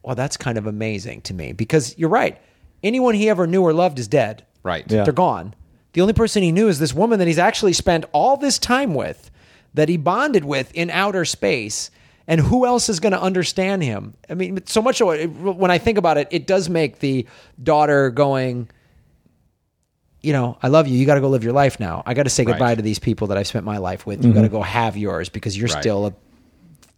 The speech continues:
Speaker 1: thirty-eight-year-old man," or whatever. Um,
Speaker 2: Time
Speaker 1: I
Speaker 2: traveler.
Speaker 1: Time traveler,
Speaker 3: Mm-hmm.
Speaker 1: which is awesome. And I wanna get in now to, we all saw it at the Chinese theater.
Speaker 2: No, I didn't.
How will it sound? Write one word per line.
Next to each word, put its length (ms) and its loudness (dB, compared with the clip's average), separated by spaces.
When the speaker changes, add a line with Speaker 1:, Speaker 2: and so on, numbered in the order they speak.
Speaker 1:
thirty-eight-year-old 720 -2
man," 300 -2
or 80 -2
whatever. 400 0
Um, 380 2
Speaker 2:
Time 180 -2
Speaker 1:
I 40 2
Speaker 2:
traveler. 440 -4
Speaker 1:
Time 200 2
traveler, 460 0
Speaker 3:
Mm-hmm. 160 -4
Speaker 1:
which 140 -2
is 120 0
awesome. 380 0
And 80 -2
I 120 2
wanna 180 2
get 160 2
in 80 -2
now 240 2
to, 560 -2
we 140 -2
all 220 2
saw 420 2
it 80 -4
at 100 -8
the 60 -8
Chinese 440 -4
theater. 380 -10
Speaker 2:
No, 220 0
I 100 0
didn't. 360 -10